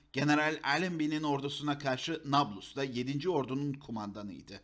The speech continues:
Yedinci Ordu'ya atanması sırasında Enver Paşa ile tartışmış, bu askeri gücün sadece bir isimden ibaret olduğunu belirtmişti. Durumun kötüleştiğini ve acil tedbirler alınması gerektiğine inanan Mustafa Kemal Paşa,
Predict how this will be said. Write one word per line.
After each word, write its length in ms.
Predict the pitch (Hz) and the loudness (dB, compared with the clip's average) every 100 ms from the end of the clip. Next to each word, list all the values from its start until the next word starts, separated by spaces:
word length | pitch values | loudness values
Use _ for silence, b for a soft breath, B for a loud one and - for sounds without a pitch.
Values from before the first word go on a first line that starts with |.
| _ | _
Yedinci 360 | 135 143 170 240 | -2 0 0 0
Ordu'ya 380 | 240 214 220 185 | 2 2 2 0
atanması 520 | - 208 202 202 214 | 0 0 0 -4 -4
sırasında 680 | 170 175 165 170 170 170 B B _ | -4 -4 -4 -2 -2 -2 B B _
Enver 360 | 139 135 151 160 | 2 4 4 2
Paşa 240 | 165 - | -2 -2
ile 180 | 139 113 | -2 -2
tartışmış, 680 | 123 113 113 - 131 - - B B _ | -4 -6 -6 -6 -4 -4 -6 B B _
bu 280 | 156 170 170 | 4 4 4
askeri 460 | 143 - 165 180 151 | 0 0 0 0 0
gücün 440 | 151 160 151 B B | 0 0 0 B B
sadece 640 | - - 165 185 175 170 160 | -12 -4 2 4 4 0 2
bir 180 | 160 156 | 0 0
isimden 480 | 143 151 143 143 135 | -6 -2 2 2 2
ibaret 460 | 120 117 113 110 | 0 0 0 -6
olduğunu 340 | 110 113 110 104 | -10 -8 -8 -6
belirtmişti. 600 | 104 101 - - 104 101 _ b b b b - | -8 -10 -10 -8 -8 -14 _ b b b b 2
Durumun 340 | 165 175 170 | 4 4 2
kötüleştiğini 840 | 160 156 156 147 - 120 120 135 147 | 0 0 2 2 0 -2 2 2 4
ve 180 | 143 135 | 2 4
acil 360 | 127 120 160 | 4 4 0
tedbirler 500 | 160 131 131 131 147 143 | 0 -2 0 0 0 -2
alınması 420 | 139 113 113 120 | -4 -4 -6 -6
gerektiğine 420 | 117 110 120 120 | -6 -6 -6 -6
inanan 440 | 113 110 110 104 B B - | -4 -4 -4 -6 B B -12
Mustafa 360 | 120 123 120 | -6 -4 -4
Kemal 340 | - 107 135 143 | -4 -2 -2 -2
Paşa, 440 | 107 101 135 147 | -6 -4 -4 -4